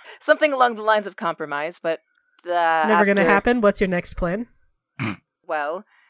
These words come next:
Speaker 1: Orlesians seem to think themselves the center of all culture, isn't that correct?
Speaker 2: Well, based on my experience with them, yes.
Speaker 1: Right, so naturally,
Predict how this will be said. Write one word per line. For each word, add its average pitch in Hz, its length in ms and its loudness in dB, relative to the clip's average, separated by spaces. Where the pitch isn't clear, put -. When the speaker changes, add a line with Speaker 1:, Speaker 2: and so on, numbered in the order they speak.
Speaker 1:
Orlesians 190 540 -2
seem 175 320 -6
to 160 380 -10
think 196 260 -8
themselves 165 840 -6
the 165 200 -14
center 151 720 -10
of - 140 -10
all 147 160 0
culture, 131 600 -8
isn't 143 260 -16
that 135 240 -10
correct? 139 440 -10
Speaker 2:
Well, 160 440 -12
based 170 300 -6
on 196 160 0
my 220 200 0
experience 180 600 -6
with 165 180 -8
them, 220 200 -6
yes. 160 560 -8
Speaker 1:
Right, 156 500 -8
so 190 680 0
naturally, 175 1000 -4